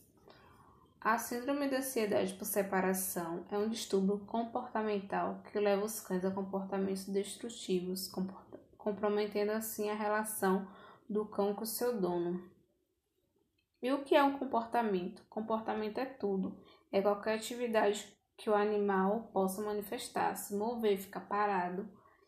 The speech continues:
E o que pode afe-, afetar a mudança no comportamento do animal?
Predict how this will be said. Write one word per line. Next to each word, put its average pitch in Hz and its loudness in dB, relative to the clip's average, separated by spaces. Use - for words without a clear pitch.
E 240 -2
o 277 0
que 330 2
pode 233 4
afe-, - -2
afetar 220 2
a 214 4
mudança 196 2
no 202 0
comportamento 196 0
do 190 4
animal? 190 2